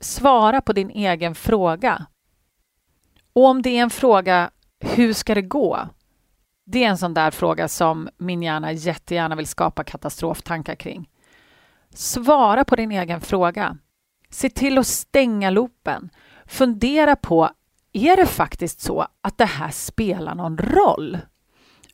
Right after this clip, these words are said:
Och det finns ju så mycket smarta frågor man faktiskt kan ställa sig själv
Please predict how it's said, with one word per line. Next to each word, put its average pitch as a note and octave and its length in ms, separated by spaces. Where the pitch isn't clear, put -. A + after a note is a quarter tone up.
Och G#3 120
det A#3+ 80
finns A3+ 400
ju A#3+ 100
så E4 800
mycket G#3 640
smarta F3+ 500
frågor E3 400
man E3 200
faktiskt - 460
kan D#3+ 420
ställa G#3+ 400
sig C4+ 160
själv D#3 500